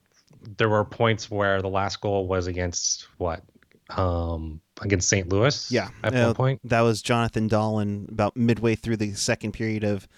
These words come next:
Speaker 2: that game. So the streak would end in the third period when Kevin Labanc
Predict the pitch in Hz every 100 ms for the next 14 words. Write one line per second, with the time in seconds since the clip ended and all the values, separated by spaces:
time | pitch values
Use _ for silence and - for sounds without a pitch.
0 | - - _ - 120 120 107 101 101 -
1 | 110 104 101 _ _ _ _ _ _ _
2 | _ _ _ _ 131 135 - - 202 -
3 | 147 175 - 170 175 170 160 143 165 160
4 | 156 - 151 151 151 139 131 - 156 147
5 | 139 123 104 123 131 - -